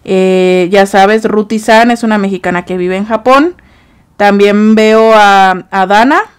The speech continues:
Dana Lucía, la puedes buscar. Ella es una rumana que estuvo en México y se casó con un mexicano y ahora el, el, el esposo anda en Rumanía. Eh, ahora esta otra chica que se llama Fernanda anda en Pakistán.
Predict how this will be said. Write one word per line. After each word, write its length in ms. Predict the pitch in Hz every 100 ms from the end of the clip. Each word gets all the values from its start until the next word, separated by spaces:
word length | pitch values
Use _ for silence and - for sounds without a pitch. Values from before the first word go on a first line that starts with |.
| _ _ -
Dana 300 | 202 196 190
Lucía, 480 | 185 - 226 285 381
la 140 | 277 208
puedes 180 | 202
buscar. 420 | 202 196 202 226 220
Ella 220 | 202 214
es 120 | 220
una 180 | 226 226
rumana 600 | 202 180 185 214 262 - _ _ _ _ _ -
que 80 |
estuvo 320 | 196 202 202 233
en 100 | 240
México 400 | 240 254 254 269
y 60 |
se 120 | 233
casó 280 | 196 180 185
con 140 | 196 202
un 100 | 202
mexicano 560 | 214 208 196 220 247
y 140 | - 202
ahora 400 | 185 190 220 214 -
el, 180 | 185
el, 220 | 185 175 -
el 140 | 190
esposo 540 | 185 - 226 254 359 - _ _ _ _ -
anda 360 | 185 196 220 214
en 140 | 196
Rumanía. 600 | 180 180 175 185 180 185 _ _ _ _ _ _ _ _
Eh, 340 | 202 190 180 -
ahora 260 | 196 202
esta 220 | 220 240 226
otra 180 | 233
chica 340 | 226 247 226 214
que 120 | 190
se 80 | 185
llama 180 | 185 208
Fernanda 500 | 208 185 190 214 233
anda 140 | 233
en 80 | 220
Pakistán. 640 | 185 180 170 - 165 175